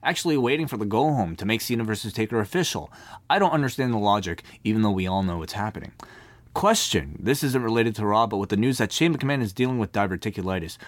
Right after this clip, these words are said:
who do you think will end up teaming with Bryan against K O and Sammy? I like it for a big name or a surprise, rather than somebody like Dolph.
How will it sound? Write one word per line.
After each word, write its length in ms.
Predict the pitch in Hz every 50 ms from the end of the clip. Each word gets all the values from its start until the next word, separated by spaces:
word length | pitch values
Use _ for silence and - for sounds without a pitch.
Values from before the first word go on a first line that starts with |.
| - - -
who 200 | - 190 220 220
do 60 | 185
you 100 | 185 180
think 180 | 160 170 160
will 140 | 131 123 120
end 100 | 117 120
up 100 | 113 104 -
teaming 280 | - 110 104 104 107
with 140 | 98 92 -
Bryan 300 | - 92 92 95 98 95
against 400 | 90 90 85 85 87 85 - -
K 120 | - 92 92
O 100 | 90 87
and 120 | 82 82
Sammy? 400 | - - 123 123 123 123 123 117
I 60 | 107
like 220 | 98 98 101 98 -
it 80 | 113
for 160 | - - 98 92
a 40 |
big 160 | 85 85 101 98
name 220 | 101 98 98 101
or 120 | 98 85 87
a 60 | 90
surprise, 600 | - - 92 - - 95 92 90 95 87 - - _ - - - _ -
rather 220 | 104 104 110 120 123
than 140 | 120 113 101
somebody 260 | - 131 139 139 175
like 180 | 151 131 -
Dolph. 400 | - 107 90 87 85 - - -